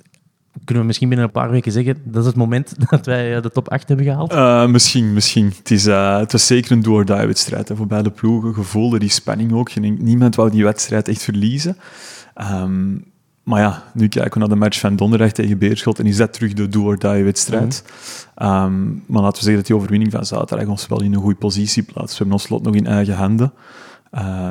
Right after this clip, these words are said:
Speaker 2: dus ja, het was wel zeker een, een cruciale wedstrijd voor ons.
Speaker 1: Mhm. Ja, dubbel weekend. Jullie speelden de dag daarna tegen, eh, tegen Dragon. Is dat dan een wedstrijd waar jullie naartoe gaan en denken, "Goh,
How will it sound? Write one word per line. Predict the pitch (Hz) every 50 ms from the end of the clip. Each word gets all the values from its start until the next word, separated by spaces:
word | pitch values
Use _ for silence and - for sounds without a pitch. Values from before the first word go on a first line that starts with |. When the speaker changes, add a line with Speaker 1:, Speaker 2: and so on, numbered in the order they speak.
| 92 101
Speaker 2:
dus | 110 104 - -
ja, | - 101 95
het | 95 - -
was | 101 - -
wel | - 113 107
zeker | 101 - 104 101 101 - -
een, | 104 101 101 -
een | 104
cruciale | - - - 107 - - - 101 101 98 101 98
wedstrijd | 107 104 - - - 101 95 95
voor | - - 101
ons. | 95 95 101 - - - -
Speaker 1:
Mhm. | - 110 104 117 135
Ja, | - 120 110
dubbel | 98 - 110 104 117 104
weekend. | 110 127 - 143 135 117
Jullie | 127 117 104
speelden | - - 120 113 107 107
de | 104 98 110
dag | 107 104
daarna | 101 98 110 110 117
tegen, | - - 120 117 104 107 110 107 101 - - - - - - - - - -
eh, | - 107 101 98 95 95 95 95
tegen | 95 - - 113 107 107
Dragon. | 98 107 101 98 98 104 110 139 131 - - 85 - -
Is | 120
dat | 110 107
dan | - 101 101
een | 101
wedstrijd | 101 113 - 139 127 107
waar | 117 113
jullie | 107 107 110
naartoe | 101 92 - - 120 117
gaan | 120 123 117
en | 107
denken, | 110 110 113 - 110 -
"Goh, | - - 117 107